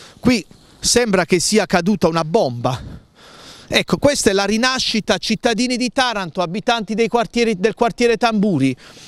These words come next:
Questo, questa è la rinascita che il sinda-, l'ex sindaco Melucci dice di aver realizzato. Questa è la rinascita. È una situazione vergognosa.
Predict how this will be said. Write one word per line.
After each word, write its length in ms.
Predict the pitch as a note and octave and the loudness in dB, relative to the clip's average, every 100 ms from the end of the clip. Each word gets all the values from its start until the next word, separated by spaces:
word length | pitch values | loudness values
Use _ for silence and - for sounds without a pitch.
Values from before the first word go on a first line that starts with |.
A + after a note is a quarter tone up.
| - - | -20 -20
Questo, 560 | - - C4+ - G#3 F#3 - | 0 0 0 -2 -2 -2 -6
questa 320 | - C4+ - A3 | 0 0 2 0
è 20 | |
la 80 | G3 | 0
rinascita 760 | F#3 G#3 G#3+ - G3+ - F3+ | 0 0 -2 -4 -4 -2 -4
che 120 | - | 0
il 220 | F#3+ F3+ F3 | 0 0 -2
sinda-, 500 | - A3+ G#3+ F#3 F3 | -2 0 0 0 2
l'ex 300 | G3 - - | 0 -2 -4
sindaco 460 | F3 A3+ G3 F3+ | -2 0 0 -2
Melucci 600 | G3 G3 A#3 B3 - G3 E3+ - - | 0 0 0 0 -2 -2 -2 -8 -12
dice 600 | - D3 A#3+ - G#3+ F#3 - - - | -2 0 2 0 0 0 -6 -16 -16
di 200 | - C#3 | -2 2
aver 260 | G3 F#3+ A3 | 2 2 0
realizzato. 840 | G3 F3+ F#3+ F3+ C3 E3+ C3+ - D#3 | 0 2 2 0 0 0 0 -2 -4
Questa 600 | - C#4 F#3 - D#3+ C#3 | 0 -2 -2 -4 -4 -4
è 100 | - | -4
la 140 | F#3 F3+ | -2 -2
rinascita. 800 | E3 D3 G#2 - B2 - A2 - - - - - - - - - - - - | -2 -6 -6 -8 -10 -6 -8 -8 -20 -20 -20 -20 -20 -20 -20 -18 -18 -20 -4
È 120 | - | 0
una 180 | F#3+ A3+ | 2 0
situazione 500 | A3 A3+ A3 C4+ A3 | 0 0 0 0 0
vergognosa. 1120 | D#3 C4+ C4 G#3 A3 G#3 G3 D3+ A#2+ C#3+ A#2+ | 2 2 0 0 2 4 2 0 -2 -2 -4